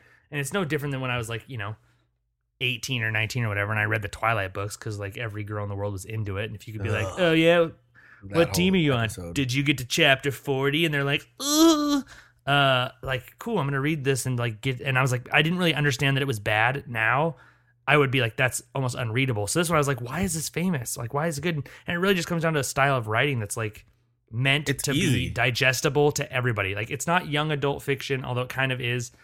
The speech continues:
Speaker 1: but it's literally just like, I, oh, picked that up in an airport, read it on the trip. You know what I mean?
Speaker 2: It's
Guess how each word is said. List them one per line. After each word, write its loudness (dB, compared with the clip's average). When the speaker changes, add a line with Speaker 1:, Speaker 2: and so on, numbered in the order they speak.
Speaker 1:
but -2
it's -4
literally 0
just -2
like, -2
I, 6
oh, 0
picked -8
that 4
up 0
in 0
an -4
airport, 2
read 2
it 4
on 4
the 2
trip. -2
You -4
know 0
what 0
I 0
mean? -2
Speaker 2:
It's -2